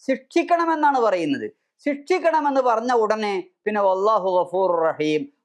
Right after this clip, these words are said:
അല്ലാഹു പൊറുക്കുന്നവനും കരുണാനിധിയുമാണ് എന്ന് പറയുകയില്ല. പകരം വല്ലാഹു അസീസുൻ ഹകീം, അല്ലാഹു പ്രതാപശാലിയും യുക്തിമാനുമാണ്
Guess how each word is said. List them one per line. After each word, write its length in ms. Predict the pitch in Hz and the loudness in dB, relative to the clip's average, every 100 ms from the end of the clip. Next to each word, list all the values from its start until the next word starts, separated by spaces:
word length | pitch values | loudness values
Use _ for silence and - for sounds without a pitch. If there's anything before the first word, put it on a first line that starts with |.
| 156 | -4
അല്ലാഹു 360 | 170 180 156 147 | 0 0 -2 -2
പൊറുക്കുന്നവനും 760 | 165 165 165 190 170 160 151 147 | -2 -2 -4 -4 -2 -2 -2 -2
കരുണാനിധിയുമാണ് 1040 | 147 147 156 151 139 143 143 135 135 135 | -2 -2 -4 -4 -6 -4 -2 -2 -2 -6
എന്ന് 200 | 131 131 123 | -8 -6 -6
പറയുകയില്ല. 600 | 117 127 127 117 107 107 - _ _ _ _ _ _ - | -4 -4 -4 -8 -8 -8 -8 _ _ _ _ _ _ -6
പകരം 360 | 131 147 175 240 285 285 - 131 | -2 0 2 2 0 -4 -8 -6
വല്ലാഹു 460 | 131 131 131 123 - | -2 -2 -2 -4 -6
അസീസുൻ 540 | 123 120 175 165 135 139 117 | -6 -2 0 0 0 -4 -4
ഹകീം, 480 | 123 - 131 131 123 - _ _ 123 | -10 -8 -6 -4 -6 -8 _ _ -6
അല്ലാഹു 440 | 131 131 113 120 | -2 -2 -4 -6
പ്രതാപശാലിയും 960 | 120 120 160 190 151 147 135 131 127 123 | -6 -2 -2 -2 -4 -4 -4 -6 -8 -8
യുക്തിമാനുമാണ് 960 | 123 _ 170 135 127 120 117 110 110 | -10 _ -2 -2 -2 -4 -4 -4 -6